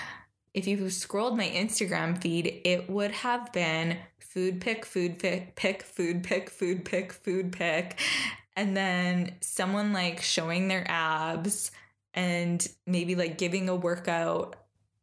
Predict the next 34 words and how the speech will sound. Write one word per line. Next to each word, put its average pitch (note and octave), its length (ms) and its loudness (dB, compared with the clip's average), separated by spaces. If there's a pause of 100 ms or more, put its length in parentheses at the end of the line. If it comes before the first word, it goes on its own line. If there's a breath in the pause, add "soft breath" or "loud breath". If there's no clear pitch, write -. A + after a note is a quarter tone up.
(340)
template F3 720 2
or, E3 680 2
you F#3+ 140 2
know, D#3+ 180 2
telling F#3 380 0
you F3 400 0
to G#3 120 0
do F3+ 220 2
something F3 720 2 (240)
different F3+ 380 2
in F3 80 2
the F3 80 2
gym E3 480 2
or E3 100 0
whatever. E3 500 0 (800 loud breath)
Food G#3+ 220 0
pic, G#3 260 -2
food F#3 340 0
pic, F#3 280 -2
food F3+ 340 0
pic, E3+ 380 -2
ab F#3 360 2
pic, F3 600 -2 (140)
ab F#3+ 300 0
pic, E3+ 440 -2
food F#3 420 0
pic, F3+ 360 -4
food F3 240 0
pic. E3+ 420 -2
You G3+ 120 2
get E3+ 240 0
the F#3 40 -4
point, - 520 -2
right? F3+ 360 0